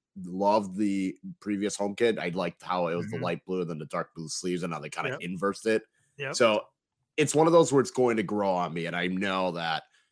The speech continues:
Speaker 1: the more I look at it, the more I see it, it's gonna look really good. And I think the back, um, having it,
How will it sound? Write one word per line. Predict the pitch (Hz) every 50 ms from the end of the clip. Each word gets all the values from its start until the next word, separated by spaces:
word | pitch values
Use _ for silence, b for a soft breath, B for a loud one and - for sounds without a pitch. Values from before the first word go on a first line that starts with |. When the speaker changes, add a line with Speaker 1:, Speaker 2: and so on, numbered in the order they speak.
| _ _ _ _ _ -
Speaker 1:
the | 107 117
more | 117 120 120 120 117
I | 107 104
look | 104 104 107 101 - 107
at | 95 90
it, | 87
the | 87
more | 90 87 87 85
I | 82
see | 82 - - 101 95 90 87
it, | 85 80 78 - -
it's | 85 80 -
gonna | - 87 82
look | 80 78 73
really | - 85 76 73
good. | 80 82 80
And | 82 87 87
I | 90
think | - 107 90 82
the | 92
back, | 82 - - 90 76 73 73 73 - - - _ -
um, | 80 71 71 71 69 67 71 76 67 -
having | - - 85 85 80 82 76
it, | 78 76 71 69